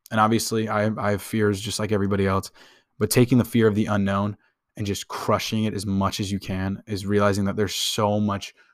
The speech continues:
there's so much possibility and there's so much life in the unknown. That's where life is. Life is the unknown. Every single day, you don't know what's gonna happen.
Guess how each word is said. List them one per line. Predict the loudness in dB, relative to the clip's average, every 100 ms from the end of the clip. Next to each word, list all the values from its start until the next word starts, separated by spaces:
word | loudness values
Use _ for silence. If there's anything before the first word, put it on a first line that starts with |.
| _ _ _ _
there's | -10 -4
so | -2
much | -4
possibility | -4 -4 -4 -4 -2 0 0
and | -2
there's | -4
so | -4
much | -4 -4
life | -8 -4 -4 -4 -8 -14 -20 _ _
in | -4 0
the | 4
unknown. | 4 4 4 4 2 -2 _ _ _ _
That's | -2 2
where | 4
life | 4 0
is. | -4 -4 -6 -8
Life | -2 -2 2
is | 4 6
the | 4
unknown. | 0 -4 -8 -12 -20 _ _ _ _ _
Every | 4 6
single | 4 6 4
day, | 4 2 4
you | 4 2
don't | 0
know | 2
what's | 0
gonna | -4 -10
happen. | -10 -8 -8 -8 -8